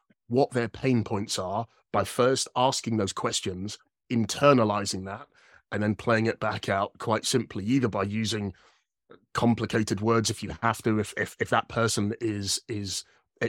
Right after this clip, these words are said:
is, accepts those elements, or you play it out in metaphors and stories. If you look back at the evangelists of old,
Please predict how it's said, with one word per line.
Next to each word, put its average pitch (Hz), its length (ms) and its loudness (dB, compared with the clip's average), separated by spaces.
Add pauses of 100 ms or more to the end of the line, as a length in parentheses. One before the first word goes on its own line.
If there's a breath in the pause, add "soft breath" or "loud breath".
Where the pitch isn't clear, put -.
(240)
is, 107 280 -2 (240)
accepts - 500 0
those 104 380 2
elements, 107 560 -2
or 151 340 2 (440 soft breath)
you 143 140 0
play 156 300 6
it 139 60 8
out 127 140 4
in 113 140 0
metaphors 117 600 0
and 107 100 -2
stories. 95 640 -2 (760 soft breath)
If - 180 -6
you 135 100 6
look 156 220 4
back - 340 -2
at 120 140 0
the 117 120 2
evangelists 110 680 2
of 101 100 0
old, 95 400 2